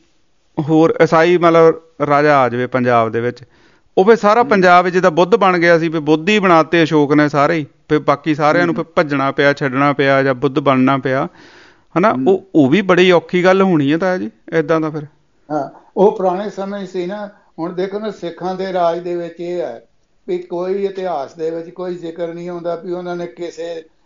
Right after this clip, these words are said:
Speaker 2: ਨੂੰ, ਹਿੰਦੂ
Speaker 1: ਹਾਂਜੀ।
Speaker 2: ਨੂੰ ਜਾਂ ਬੋਧੀ ਨੂੰ ਜਾਂ ਮੁਸਲਮਾਨ ਨੂੰ ਜਿਨ੍ਹਾਂ ਕੋਲ ਕਿ ਤਲਵਾਰਾਂ ਦੇ, ਤ-, ਤਲਵਾਰ ਦੇ ਜ਼ੋਰ ਨਾਲ
Speaker 1: ਹਾਂਜੀ।
Speaker 2: ਅੱਧੀ ਸਦੀ ਜ਼ੁਲਮ ਸਹਾਰ ਕੇ ਜਿਨ੍ਹਾਂ ਕੋਲ ਰਾਜ ਖੋਇਆ ਸੀਗਾ,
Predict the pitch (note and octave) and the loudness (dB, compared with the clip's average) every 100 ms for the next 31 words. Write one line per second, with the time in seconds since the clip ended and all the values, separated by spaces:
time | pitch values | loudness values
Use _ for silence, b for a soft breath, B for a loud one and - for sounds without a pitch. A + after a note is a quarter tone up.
0 | - C#3 D#3 E3 D#3 D#3+ D#3+ D3+ C3+ C#3+ | -20 -14 -8 -6 -6 -6 -6 -6 -6 -6
1 | D#3 B2+ D#3+ E3+ E3 E3 D3+ D#3 D#3+ F3 | -6 -4 -6 -6 -4 -6 -4 -6 -2 0
2 | F3 E3 E3 E3+ D#3+ C#3+ C#3+ D3+ D3+ C#3+ | 0 -2 -6 -6 -6 -8 -10 -8 -6 -6
3 | C#3+ C#3+ B2+ B2+ _ _ _ D3 D#3 F3+ | -6 -10 -12 -16 _ _ _ -8 -6 -4
4 | F3+ F3+ F3 F#3 F#3+ E3 D#3+ E3 E3 F3+ | -4 -4 -4 -8 -6 -4 0 0 -2 -4
5 | F3+ F3+ D#3+ _ _ F3 D#3+ E3+ E3 E3 | -6 -10 -10 _ _ -12 -12 -10 -8 -6
6 | D#3+ E3+ F3+ F3 F3 D3 D3 D#3+ F3+ F3 | -4 -4 -4 -8 -10 -10 -8 -8 -6 -2
7 | E3 D3+ - _ _ - B2+ A2 G3+ G#3 | -2 -4 -10 _ _ -12 -8 -8 -10 -12
8 | G3 D#3+ D#3 D#3+ D3+ D3 D#3 E3+ E3+ D#3+ | -12 -14 -12 -12 -12 -12 -12 -14 -12 -8
9 | D3+ B2+ B2 D#3+ E3+ F3 F3+ F3+ E3+ D#3 | -6 -8 -10 -10 -8 -10 -10 -8 -6 -6
10 | C#3 C#3+ C3+ D#3 F3+ F3 D3 C3 A2+ | -8 -10 -10 -4 -4 -4 -8 -12 -12